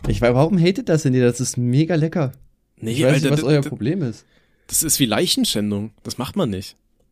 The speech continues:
Speaker 1: Nein,
Speaker 2: Steak,
Speaker 1: das
Speaker 2: da
Speaker 1: ist
Speaker 2: machst du
Speaker 1: mega geil.
Speaker 2: mit, mit Kräuterbutter, wenn überhaupt, oder sonst eigentlich nur so grobes Meer-, äh, Meersalz und, äh,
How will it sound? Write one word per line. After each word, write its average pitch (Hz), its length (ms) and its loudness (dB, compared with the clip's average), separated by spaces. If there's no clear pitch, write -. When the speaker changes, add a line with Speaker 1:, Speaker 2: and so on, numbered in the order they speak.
Speaker 1:
Nein, 107 160 2
Speaker 2:
Steak, 151 180 4
Speaker 1:
das 131 60 -6
Speaker 2:
da 156 60 4
Speaker 1:
ist 147 40 0
Speaker 2:
machst 139 200 4
du 156 40 4
Speaker 1:
mega 165 80 0
geil. 151 320 -8
Speaker 2:
mit, - 240 -10
mit 156 200 -6
Kräuterbutter, 180 680 0
wenn 180 120 0
überhaupt, 165 540 0
oder 139 200 2
sonst 151 200 -2
eigentlich 151 260 -2
nur 151 120 2
so 139 100 -4
grobes 151 400 -2
Meer-, 160 340 0
äh, 139 220 2
Meersalz 151 680 0
und, 127 240 -6
äh, 123 260 -4